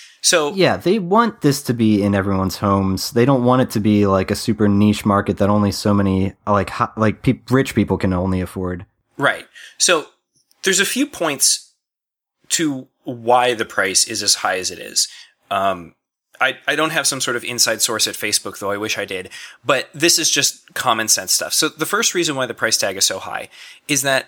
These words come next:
Speaker 1: Oculus isn't selling games, right? So when you build an Xbox game, Microsoft can eat a lot of the cost of an Xbox because then they get licensing fees and royalty money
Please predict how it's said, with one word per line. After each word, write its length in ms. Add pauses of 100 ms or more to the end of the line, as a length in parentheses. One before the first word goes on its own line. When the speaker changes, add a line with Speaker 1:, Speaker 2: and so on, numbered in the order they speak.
(520)
Speaker 1:
Oculus 800
isn't 400
selling 340
games, 480 (300)
right? 240 (260)
So 140
when 80
you 120
build 360
an 100
Xbox 560
game, 320 (440)
Microsoft 560
can 120 (120)
eat 320
a 60
lot 280
of 80
the 80
cost 500
of 300
an 80
Xbox 720 (400)
because 420
then 200
they 120
get 380 (380)
licensing 680
fees 300
and 160
royalty 360
money 380